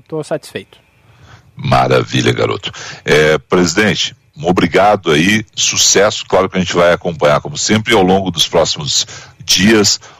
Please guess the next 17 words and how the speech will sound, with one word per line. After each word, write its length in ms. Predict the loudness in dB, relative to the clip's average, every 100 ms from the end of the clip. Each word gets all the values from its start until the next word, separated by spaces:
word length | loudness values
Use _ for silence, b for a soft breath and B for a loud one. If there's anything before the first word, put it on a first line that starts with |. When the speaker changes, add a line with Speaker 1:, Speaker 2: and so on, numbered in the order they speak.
| B
Speaker 2:
outros 640 | 0 2 2 0 -4 -2 -4
convidados, 960 | -2 -2 0 0 0 0 -2 -4 -4 -8
né, 240 | -6 -4 -4
que 260 | -8 -6 -2
estarão 440 | 0 0 0 -2 -6 _
participando 760 | -2 0 -4 -4 -2 0 0 -2
e 60 |
palestrando, 720 | 0 0 2 0 0 0 0 -4 B B -2
além 360 | 2 2 2 2
desses 380 | 0 0 -2
três 260 | -2 0 0
citados: 800 | 0 -2 0 0 -2 -8 -16 -14
né, 240 | -10 -8 -8
o 300 | -8 -10 -10
Fernando 520 | -2 0 0 -2 -2
Schiller, 440 | -4 0 2 2 -2 B B B _
a 580 | 0 2 4 2 2